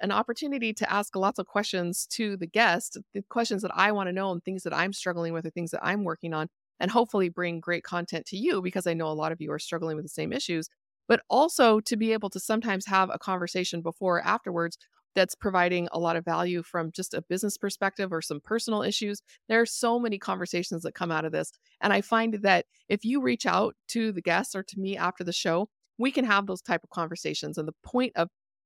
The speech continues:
doing these podcasts, the point of interviewing and the point of sharing all this information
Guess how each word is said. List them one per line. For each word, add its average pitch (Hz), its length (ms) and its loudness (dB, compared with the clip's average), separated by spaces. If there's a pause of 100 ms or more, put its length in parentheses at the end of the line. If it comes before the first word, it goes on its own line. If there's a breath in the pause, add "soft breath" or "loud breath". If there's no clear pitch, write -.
(100)
doing 220 220 2
these 196 180 -2
podcasts, 196 460 0
the 175 80 -8
point 202 280 -4
of - 140 -6
interviewing 175 560 -2
and 151 120 -4
the - 40 -18
point 180 220 -2
of 165 100 -4
sharing 170 320 2
all 160 120 0
this 165 140 -6
information 165 440 -6